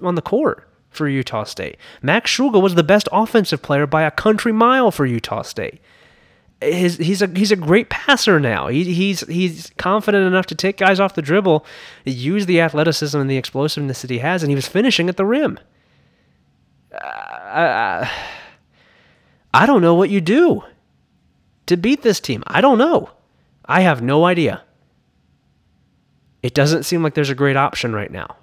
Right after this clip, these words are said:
I, I, they've got Loyola Marymount on Saturday in Vegas. Like I said, Loyola Marymount's a pretty good team, eight and three. They've got a couple of,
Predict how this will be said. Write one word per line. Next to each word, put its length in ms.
I, 120
I, 400
they've 180
got 240
Loyola 340
Marymount 420
on 160
Saturday 420
in 100
Vegas. 400
Like 140
I 60
said, 320
Loyola 320
Marymount's 460
a 40
pretty 200
good 180
team, 400
eight 180
and 120
three. 400
They've 160
got 140
a 20
couple 300
of, 80